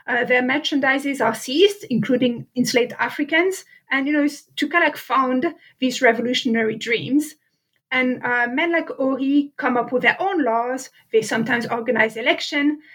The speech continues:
They reach out to other governments like Haiti and Jamaica. They build accommodation. They build markets. They really kind of, like, set up their own countries.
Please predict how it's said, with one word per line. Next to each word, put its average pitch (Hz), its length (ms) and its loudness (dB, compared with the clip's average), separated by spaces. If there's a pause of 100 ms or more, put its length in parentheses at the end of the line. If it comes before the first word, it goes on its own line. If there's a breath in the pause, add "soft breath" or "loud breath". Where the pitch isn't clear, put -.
(160 loud breath)
They 247 160 6
reach 254 240 -2
out 240 160 2
to - 180 -6
other 277 200 2
governments 262 560 0
like 233 160 2
Haiti 254 520 0
and 226 280 0
Jamaica. 302 600 0
They 254 100 -6
build 226 320 0
accommodation. 320 1000 0 (260 loud breath)
They 233 120 -2
build 233 280 2
markets. 311 560 0
They 302 60 -4
really 370 320 0
kind 262 120 -2
of, 240 60 -2
like, - 80 -10
set 254 240 -2
up 240 180 0
their 233 180 -4
own 233 280 2
countries. - 640 -4